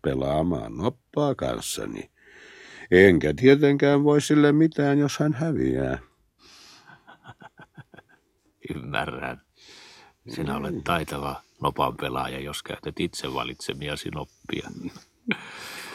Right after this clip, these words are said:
Speaker 2: Lupaan käyttää kaiken taitoni, että saan ukon näkemään sen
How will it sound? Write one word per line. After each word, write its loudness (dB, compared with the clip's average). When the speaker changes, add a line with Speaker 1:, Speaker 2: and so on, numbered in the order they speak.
Speaker 2:
Lupaan 2
käyttää -2
kaiken -4
taitoni, -4
että -8
saan -6
ukon -8
näkemään -6
sen -4